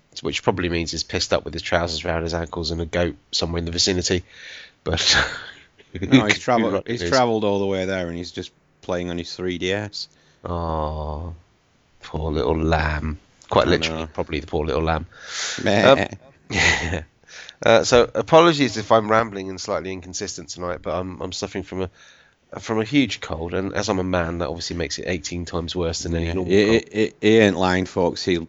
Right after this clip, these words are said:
Speaker 2: literally looks like shit.
Speaker 1: Thank you for that, Clarky. That's, that's appreciated muchly. Um, so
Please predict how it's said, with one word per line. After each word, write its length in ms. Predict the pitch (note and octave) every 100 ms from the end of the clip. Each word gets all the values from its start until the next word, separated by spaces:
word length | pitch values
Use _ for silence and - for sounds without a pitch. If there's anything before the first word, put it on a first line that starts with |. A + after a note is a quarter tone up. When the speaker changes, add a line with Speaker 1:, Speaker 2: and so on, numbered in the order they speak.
| -
Speaker 2:
literally 460 | F2 F2 - D2+
looks 240 | D#2+ D#2+ -
like 220 | C#2+ -
shit. 360 | - - E2 - -
Speaker 1:
Thank 260 | - G#2 G#2+
you 60 |
for 140 | F2+ E2
that, 240 | F2 -
Clarky. 400 | - E2 - D#2+
That's, 260 | C#2 - -
that's 240 | - -
appreciated 720 | E2+ - E2+ - E2 D#2+ E2
muchly. 420 | E2 D#2 - E2+ - _ _ _ - - - -
Um, 280 | A#2 B2 -
so 360 | - D3 D#3